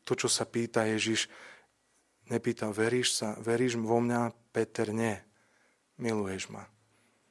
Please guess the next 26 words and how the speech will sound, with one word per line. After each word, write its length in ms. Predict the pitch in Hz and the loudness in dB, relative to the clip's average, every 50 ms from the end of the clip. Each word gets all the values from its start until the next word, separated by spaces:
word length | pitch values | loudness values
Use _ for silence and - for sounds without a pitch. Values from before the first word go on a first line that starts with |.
| _ _ _ _ _ _ _ _ _ _ _ _ _ _ _ _ _ _ _ _ _ _ _ - - - - _ _ - | _ _ _ _ _ _ _ _ _ _ _ _ _ _ _ _ _ _ _ _ _ _ _ -20 -20 -20 -20 _ _ -10
A 80 | 123 - | -2 2
tak 320 | 127 123 117 - - - - _ _ _ _ _ _ _ _ _ - | 2 2 2 0 -10 -16 -16 _ _ _ _ _ _ _ _ _ -4
nech 160 | 120 120 117 | 0 0 4
aj 160 | 113 123 120 120 | 4 4 4 4
my, 320 | 120 120 123 131 135 139 131 - | 4 4 4 4 4 2 2 2
každý 400 | - 120 120 107 113 117 117 117 | 2 2 2 4 4 6 6 6
jeden, 400 | 113 104 110 107 107 113 113 - - - - - - - - - _ _ _ _ _ _ - 120 | 6 6 4 4 4 0 -2 -6 -12 -20 -20 -20 -20 -20 -20 -20 _ _ _ _ _ _ -2 2
nech 240 | 120 113 - - | 2 2 2 0
našim 400 | - 120 123 127 - - 147 135 | -2 0 2 4 4 4 4 4
krédom 400 | - 135 123 123 117 110 110 104 | 4 6 6 6 6 6 2 2
života 480 | 101 120 113 110 117 117 - - 113 110 | 2 0 2 4 4 2 2 2 0 2
je 80 | 107 107 | 2 4
láska. 560 | 107 107 104 - - - - 117 110 98 - _ _ - | 4 4 4 2 -2 -4 -4 -8 -8 -8 -12 _ _ -2
Bez 240 | 123 127 123 - - | 2 2 2 2 4
toho, 400 | - 131 123 131 127 131 127 - - - - - - - - - | 4 4 6 6 4 4 2 -2 -12 -20 -20 -20 -20 -20 -18 -8
že 560 | - 117 107 120 117 117 117 110 110 113 - - - - _ _ _ _ _ _ _ - - - - - - | -4 0 4 6 8 8 8 8 6 2 0 -6 -12 -20 _ _ _ _ _ _ _ -20 -20 -20 -20 -20 -12
sa 160 | - - 120 | -6 -2 -2
na 160 | 110 107 110 | 0 2 4
nás 240 | 113 113 113 107 117 | 4 4 4 4 2
niekto 160 | 117 117 110 | 0 4 4
bude 240 | 117 113 117 117 110 | 4 4 6 4 6
smiať, 400 | - - 113 113 113 113 117 107 | 4 4 4 4 4 4 4 2
že 120 | - 101 104 | 0 0 -2
akí 240 | 104 - - 117 110 | -2 -2 -2 -2 -2
sme 160 | 104 110 104 | 0 0 0
idealisti. 720 | 107 107 117 110 107 110 107 107 - - - - 110 107 | 2 4 4 4 4 4 2 2 2 0 0 -2 -10 -12